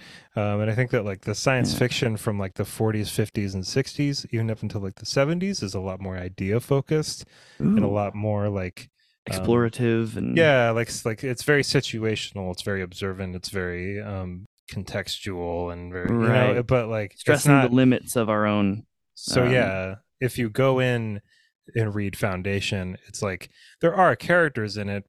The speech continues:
Speaker 1: but I feel like if Foundation was written now, um, it would be,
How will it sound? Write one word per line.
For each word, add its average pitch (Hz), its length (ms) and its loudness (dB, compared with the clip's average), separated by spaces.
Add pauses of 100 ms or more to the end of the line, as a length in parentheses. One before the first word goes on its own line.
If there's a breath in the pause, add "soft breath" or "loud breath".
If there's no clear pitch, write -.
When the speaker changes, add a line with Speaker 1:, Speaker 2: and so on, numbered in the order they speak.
(120)
Speaker 1:
but 98 240 -2
I 113 100 0
feel 165 160 4
like 160 140 4
if 143 80 2
Foundation 117 520 0
was 104 160 -6
written 101 300 -4
now, 101 480 2 (520)
um, 90 400 -4 (180)
it 127 80 0
would 104 280 -4
be, 101 340 -2